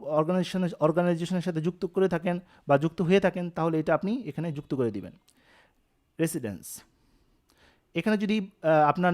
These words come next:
বাংলাদেশ ব্যতীত অন্য কোনো কান্ট্রিতে আপনি বসবাস করে থাকেন বা যদি কোনো এরকম হিস্ট্রি থেকে থাকে সেটার তথ্য আপনি দিবেন। এরপর আসছি মোটিভেশন, সবচেয়ে গুরুত্বপূর্ণ অংশ।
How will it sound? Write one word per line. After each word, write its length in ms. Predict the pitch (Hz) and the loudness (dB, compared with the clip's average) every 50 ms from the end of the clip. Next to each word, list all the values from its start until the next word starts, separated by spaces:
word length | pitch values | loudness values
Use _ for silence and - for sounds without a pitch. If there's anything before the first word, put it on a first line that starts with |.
| 180 175 - | 0 -2 -2
বাংলাদেশ 440 | 151 139 147 160 175 185 180 180 160 | 2 2 4 4 4 4 2 2 0
ব্যতীত 280 | 180 180 185 180 185 | 0 0 0 0 0
অন্য 240 | 190 185 175 185 185 | 2 2 2 2 0
কোনো 140 | 185 190 180 | 0 -2 -2
কান্ট্রিতে 440 | 165 180 165 160 156 170 170 - 180 | 0 0 0 0 0 -4 -2 0 0
আপনি 240 | 160 - 208 165 156 | 0 0 0 -2 0
বসবাস 380 | 151 156 - 160 156 151 - | 0 0 0 0 -4 -4 -2
করে 180 | - 175 170 160 | 0 -2 -2 0
থাকেন 420 | 160 160 156 - 160 160 165 160 | -2 -4 -6 -4 -4 -4 -2 2
বা 180 | 151 147 147 147 | 4 4 4 4
যদি 260 | 139 143 147 151 147 | 2 -2 -6 -6 -6
কোনো 240 | 143 - 151 151 151 | -4 -4 -4 -2 -2
এরকম 320 | 151 156 160 156 - 147 | -2 -2 -2 -2 -2 -4
হিস্ট্রি 300 | 147 143 - - - 147 | -4 -4 -6 -4 -2 -2
থেকে 220 | 143 180 175 196 185 | -2 -2 -2 0 0
থাকে 220 | 175 160 151 156 | 0 0 -2 -2
সেটার 240 | - - 156 160 135 - | -6 -6 -6 -6 -4 -4
তথ্য 220 | 160 147 - - | -4 -4 -4 -4
আপনি 180 | 135 120 - 123 | -4 -4 -4 -4
দিবেন। 240 | 117 113 104 92 85 _ _ - | -4 -4 -6 -8 -10 _ _ -4
এরপর 220 | 160 160 160 180 | -4 -2 0 0
আসছি 240 | 170 160 - - 208 | -2 -2 -2 -4 -2
মোটিভেশন, 420 | 190 165 160 160 165 165 156 180 196 | 0 0 2 0 0 0 0 -2 -2
সবচেয়ে 320 | - 202 185 - - 165 | -2 -4 -4 -4 -4 -4
গুরুত্বপূর্ণ 420 | 147 151 143 - 143 131 135 127 | -2 -2 -2 -2 -2 -2 0 0
অংশ। 240 | 123 117 113 - - | 0 -2 -4 -6 -10